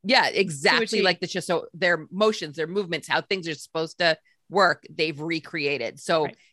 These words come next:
Speaker 1: even though they are just actors, they actually know how to do this job because everything is based on all of their movements and whatever.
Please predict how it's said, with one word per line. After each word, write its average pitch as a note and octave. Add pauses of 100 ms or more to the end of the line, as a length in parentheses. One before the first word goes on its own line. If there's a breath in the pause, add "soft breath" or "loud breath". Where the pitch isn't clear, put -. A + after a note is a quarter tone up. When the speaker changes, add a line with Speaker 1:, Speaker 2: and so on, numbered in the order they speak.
Speaker 1:
even A3
though F#3+
they F3+
are E3+
just -
actors, C#3+
they C#3+
actually D#3+
know D3+
how D#3
to C#3+
do D3
this C#3+
job D#3
because C#3+
everything D3+
is C#3+
based D#3
on D3+
all D3
of C#3+
their D#3
movements C#3+
and B2+
whatever. -